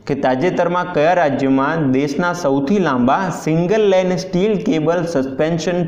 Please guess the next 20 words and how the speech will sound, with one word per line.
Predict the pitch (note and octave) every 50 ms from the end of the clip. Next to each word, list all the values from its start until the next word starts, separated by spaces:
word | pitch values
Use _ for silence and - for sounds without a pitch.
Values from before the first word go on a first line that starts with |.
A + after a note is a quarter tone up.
| F3 - -
પુલનું | C#3+ D#3 F3+ F3+ E3 D3 D3 D3+ D#3+
ઉદ્ઘાટન | - C#3+ C#3+ C3 A2+ A#2 C#3 D3 - G3+ G3+ G3 F3+
કરવામાં | F3+ D#3+ C#3+ C#3+ C#3 C#3 C3+ B2+
આવેલું | A2+ A#2 A#2 A#2 A#2 A2
છે? | - C3+ A#2 A#2+ A#2 - - - - - - - - - -
તો | - D3+
અરુણાચલ | D3+ - C3+ C3 C#3 E3 F3+ F3+ F3 F3+ F#3+ F3
પ્રદેશમાં | - D#3+ D3 D3 D3+ C#3 - D#3+ D3+
આ | - - C#3+
પુલનું | C3+ - C3+ C#3 C#3+ C#3+ D#3 D#3+ D#3
ઉદ્ઘાટન | C#3+ B2+ A#2 A2 B2+ B2+ C3 D3+ D3+ C#3
કરવામાં | C3 C3+ C3 C3 C3 C3 C3 B2+
આવેલું | B2 A#2+ B2 B2+ B2
છે, | - - D#3+ G3+ A3 - - - - - - - -
સિંગલ | - - D3+ D3 D3+ D#3 D#3+ F#3 F#3
લેન | F3+ E3 E3 E3 F3+ F#3 F3
સ્ટીલ | E3 - - - F#3+ G#3+ A3 G3 -
કેબલ | - E3 D#3+ D#3 D#3 E3 E3+
સસ્પેન્શન | E3 - D#3 C3+ C3 - - C#3+ C#3+ C#3 C#3 - D#3+ E3+ E3 D#3+
પુલ. | - C3+ A#2+ G#2+ G#2+